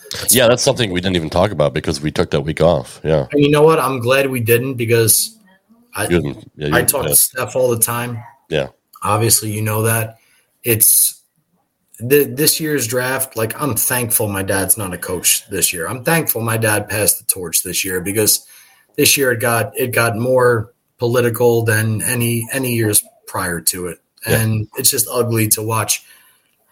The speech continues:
Speaker 1: a guy, a guy that good, and, and his brother for that matter too, Anthony, to, to watch those guys get, get skipped around, whether it was due to injury or whether it was due to not knowing where to look or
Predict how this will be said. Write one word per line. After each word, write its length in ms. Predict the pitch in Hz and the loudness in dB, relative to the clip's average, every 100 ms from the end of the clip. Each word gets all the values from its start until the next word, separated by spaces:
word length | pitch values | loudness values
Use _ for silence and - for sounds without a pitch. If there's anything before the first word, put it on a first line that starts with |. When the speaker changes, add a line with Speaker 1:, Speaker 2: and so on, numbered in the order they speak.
| _ _ _ _ - | _ _ _ _ -2
Speaker 1:
a 80 | |
guy, 480 | 117 120 127 117 110 - - - - 110 | 2 4 4 2 -2 -6 -18 -20 -6 -2
a 80 | |
guy 320 | 110 117 110 101 | 2 2 2 2
that 340 | 113 113 110 | 0 0 -2
good, 360 | 123 107 90 - | -2 0 -2 -4
and, 120 | 123 139 | -2 0
and 240 | 147 170 | 4 6
his 140 | 170 | 4
brother 400 | 110 135 175 170 | 4 2 4 4
for 140 | - 98 | 2 0
that 200 | 98 92 | -2 -4
matter 280 | 101 98 92 | -4 -2 -2
too, 280 | - 143 113 | 0 0 0
Anthony, 520 | 131 143 92 82 87 | -2 -4 -8 -8 -8
to, 240 | 95 90 | -6 -6
to 200 | 110 113 | -6 -6
watch 480 | 110 127 120 - - - - - - | -4 -4 -4 -8 -12 -20 -20 -20 -2
those 220 | 131 127 | 2 2
guys 360 | 117 123 117 110 | 0 -2 0 0
get, 260 | 113 92 | -2 -4
get 220 | - 104 - | -2 0 0
skipped 380 | - 135 117 | -2 -4 -4
around, 600 | 113 113 117 113 110 95 | 0 0 2 0 -2 -2
whether 260 | 107 104 107 | 0 2 2
it 40 | |
was 160 | 107 101 | 0 0
due 160 | 123 113 | 0 0
to 100 | - | 0
injury 500 | 160 143 139 139 135 | 0 2 4 4 4
or 100 | 120 | 2
whether 220 | 113 107 | 2 0
it 60 | |
was 140 | 117 104 | 0 0
due 240 | 127 123 | -2 -4
to 280 | 117 117 - _ - _ | -4 -4 -8 _ -20 _
not 280 | 127 123 135 | -2 -2 0
knowing 320 | 135 135 123 | 0 0 -2
where 160 | 123 120 | -2 0
to 80 | 98 | 0
look 500 | 117 151 147 147 120 | 6 6 6 0 -2
or 380 | 113 110 101 | -2 -2 -4